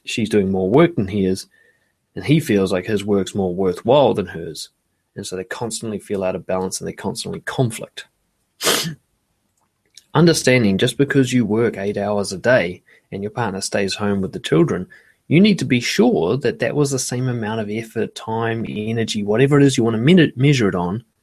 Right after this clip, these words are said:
before you start calling it balanced. Yeah. It might be easy to do your job compared to raising your hellish child. In which case, when you get home, maybe you do more of the chores.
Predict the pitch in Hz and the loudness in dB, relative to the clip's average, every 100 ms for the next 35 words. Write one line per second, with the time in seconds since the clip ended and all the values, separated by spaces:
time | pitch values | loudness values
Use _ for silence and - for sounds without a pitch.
0 | _ _ _ _ _ _ _ _ _ - | _ _ _ _ _ _ _ _ _ -10
1 | 113 139 123 - 123 98 - 110 90 90 | 2 2 4 2 0 0 -2 -2 -2 -2
2 | 110 90 - - - _ _ _ _ _ | -4 -4 -10 -16 -18 _ _ _ _ _
3 | _ _ _ _ - 101 113 127 _ _ | _ _ _ _ -16 -12 -12 -14 _ _
4 | _ _ _ _ _ _ - 127 117 110 | _ _ _ _ _ _ 0 2 2 0
5 | 107 104 104 - _ _ 143 175 151 101 | 0 0 -2 -8 _ _ 4 4 4 0
6 | 85 - _ - 104 107 101 98 90 107 | -6 -12 _ -14 -4 -2 0 -2 0 0
7 | 95 87 - 101 98 104 90 104 98 95 | 0 -2 -6 -10 -6 -4 -4 -6 -4 -2
8 | 95 98 92 - 101 92 - 113 95 90 | -4 -6 -8 -8 -6 -6 -2 0 0 -2
9 | - - 92 78 71 - _ _ _ _ | -6 -4 -4 -6 -8 -14 _ _ _ _
10 | _ _ _ 117 110 104 - 107 101 - | _ _ _ -2 -2 0 0 0 0 0
11 | 107 107 107 101 107 101 135 139 - _ | 0 0 0 0 2 2 2 0 -8 _
12 | - 98 98 101 110 120 120 123 135 131 | -6 -4 0 0 0 2 2 4 4 2
13 | 135 165 175 - - | 2 4 4 2 -2